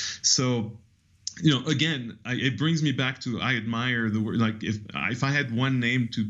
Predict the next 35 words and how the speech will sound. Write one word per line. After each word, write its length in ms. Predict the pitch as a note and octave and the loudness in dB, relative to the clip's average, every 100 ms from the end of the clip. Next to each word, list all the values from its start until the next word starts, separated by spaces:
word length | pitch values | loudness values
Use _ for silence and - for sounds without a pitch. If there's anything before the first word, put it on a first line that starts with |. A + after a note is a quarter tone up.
| G#2 - | -6 -4
to 100 | G#2 | -2
pick 340 | A#2 A#2 - | 0 -2 0
as, 180 | G#2+ G2+ | -2 0
like, 280 | G2 - - | -2 -4 0
you 100 | G#2+ | 4
know, 200 | F2+ F2 | 4 2
kind 260 | - F#2+ | 2 4
of 100 | F2 | 6
my 240 | F#2 F#2 D#2+ | 6 6 2
idol 500 | G#2+ A2+ C3+ C3 A#2 | 0 0 0 2 4
and 120 | G#2+ | 4
in 160 | G#2 | 8
that, 260 | G#2 G#2 G#2 - - - G#2+ G#2 E3+ A#2+ - | 8 6 2 -8 -16 -4 0 4 6 4 0
<laughs> 100 | - | -4
in 200 | - C3+ | 2 2
that 180 | B2 A2+ | 2 0
genre 580 | G#2+ A#2+ B2 C#3+ C#3+ B2 | 0 0 0 0 2 2
of, 180 | G#2 G#2+ | 0 0
of, 280 | G#2 F#2+ G2+ | 2 2 2
of 240 | G2+ F#2+ G2 | 2 2 4
work 240 | G#2 G#2+ | 4 4
for 180 | - G2 | 0 -2
hire, 460 | G#2 G2+ G#2 G#2 F#2+ | 0 0 0 0 -2
you 160 | G2 | -2
know, 180 | F#2 F#2 | 0 0
and, 240 | - A2+ | 2 2
and 240 | F2 A2+ G#2+ | 6 6 4
pe-, 80 | - | 4
people 340 | F3 F3 C#3+ | 4 4 4
who 140 | G#2+ | 4
also 220 | G#2 G2+ F#2+ | 4 4 2
had 240 | G2+ F#2+ - - | 0 -2 -12 -8
phenomenal 580 | - G#2+ A2 A2+ G#2+ F#2 | 2 4 6 4 2 2
personal 360 | G#2+ G#2 G2 | 2 4 4
projects, 680 | F2 F#2+ A2+ C#3+ - - - | 2 0 0 -2 -4 -14 -10